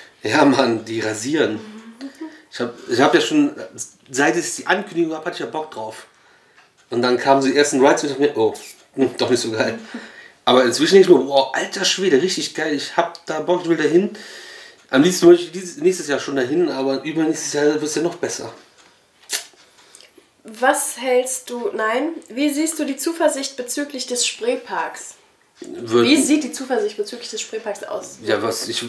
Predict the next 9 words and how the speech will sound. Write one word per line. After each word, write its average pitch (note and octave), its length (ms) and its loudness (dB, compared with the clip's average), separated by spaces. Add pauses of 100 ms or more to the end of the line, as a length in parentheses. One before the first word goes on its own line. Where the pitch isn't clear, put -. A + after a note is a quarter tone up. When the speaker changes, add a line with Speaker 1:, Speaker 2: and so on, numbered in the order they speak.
(180)
Speaker 1:
das A2+ 280 -6
wird B2+ 440 4
definitiv D3 880 0
jetzt C#3 220 -4
so D3 100 2
ein D3 120 2
Naherholungsgebiet, A#2+ 880 0
ein A#2+ 120 -6
Wäldchen. C3+ 480 2